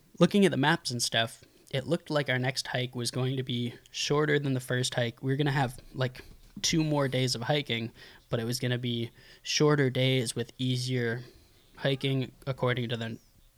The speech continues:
uh, maps and stuff. So, um, it was really de-, depending on how Mark felt when he woke up. Um, which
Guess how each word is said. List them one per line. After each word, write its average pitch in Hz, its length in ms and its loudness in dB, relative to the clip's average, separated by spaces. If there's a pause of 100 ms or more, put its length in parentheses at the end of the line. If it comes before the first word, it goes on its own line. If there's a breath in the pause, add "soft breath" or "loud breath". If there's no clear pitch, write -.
uh, - 240 -6 (160)
maps 127 400 0
and - 100 -8
stuff. - 320 -6
So, 120 360 -2 (480 loud breath)
um, - 340 -10 (720 loud breath)
it 139 160 4
was 135 160 4
really 147 340 4
de-, 139 160 0 (380)
depending 170 460 2
on 143 120 0
how 131 200 -2
Mark 127 320 -2
felt 113 280 -6
when 120 120 -6
he 120 80 -10
woke - 240 -12
up. - 300 -14 (200)
Um, - 300 -14 (1300 soft breath)
which 117 220 -6